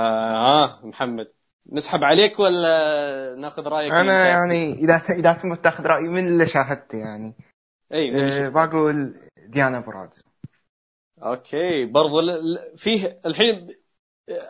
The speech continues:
Speaker 1: أنا أبغى يعني،
Speaker 2: <laughs>
Speaker 1: آه، عطنا تبريرك يعني إيش سوت ديانا بورازو بهذه السنة، لأن أنا أشوف عليها مدح كثير، وأدري إن البنت موهوبة يعني، شفت لها كم نزال، ف-،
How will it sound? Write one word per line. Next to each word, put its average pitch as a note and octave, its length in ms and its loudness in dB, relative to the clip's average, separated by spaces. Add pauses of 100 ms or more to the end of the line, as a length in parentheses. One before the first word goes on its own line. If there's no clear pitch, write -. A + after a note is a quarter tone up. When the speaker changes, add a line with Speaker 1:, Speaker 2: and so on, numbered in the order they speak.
(160)
Speaker 1:
أنا G#3 220 4
أبغى A#3 540 2
يعني، D#3+ 500 -2
Speaker 2:
<laughs> - 720 -16
Speaker 1:
آه، B2+ 760 -2
عطنا A#3 300 0
تبريرك E3 520 -2
يعني C3+ 340 -4
إيش E3+ 160 -2
سوت C3 400 -4
ديانا A2 720 -12 (160)
بورازو A2+ 480 -6
بهذه A2 280 -4
السنة، G#2+ 360 -8 (460)
لأن F3+ 140 4
أنا G#3 140 4
أشوف G3+ 220 -2
عليها E3+ 300 4
مدح D#3 220 -2
كثير، B2 460 -6 (180)
وأدري F3+ 280 2
إن F3 100 0
البنت C#3+ 300 -4
موهوبة B2 420 -4
يعني، F#2+ 180 -12
شفت - 320 -8
لها A#2 160 -4
كم G#2+ 300 -14
نزال، F#2+ 300 -16
ف-، G2+ 400 -6